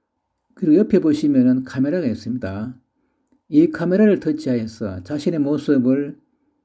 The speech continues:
잠시 또 끌 수가 있습니다. 예, 그런 기능입니다. 예, 그리고 마지막에 카메라가 있습니다. 이것은 한번 터치하면은, 예, 전면 카메라,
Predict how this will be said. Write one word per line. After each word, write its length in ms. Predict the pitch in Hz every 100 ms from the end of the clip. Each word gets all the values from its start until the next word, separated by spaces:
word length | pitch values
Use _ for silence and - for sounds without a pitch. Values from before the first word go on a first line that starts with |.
| _ 131
잠시 440 | 135 147 151 147
또 180 | 127 -
끌 160 | 214
수가 260 | 208 208 135
있습니다. 800 | 98 - 104 113 95 104 127 131 _ _ _ _ _ _ -
예, 80 |
그런 240 | 113 147 123
기능입니다. 600 | 117 110 98 95 92 - _ _ _ _ _
예, 160 | 139 131
그리고 280 | 131 196 160
마지막에 520 | 131 131 180 208 156
카메라가 340 | - 123 127 117
있습니다. 680 | 95 - 110 107 104 127 139
이것은 580 | 143 147 131 110 - _ _ _
한번 280 | 131 156
터치하면은, 840 | - 202 - 151 139 113 110 98 - _ _ _ _ _
예, 100 | 131
전면 500 | 127 214 247 233 143
카메라, 520 | - 123 127 113 90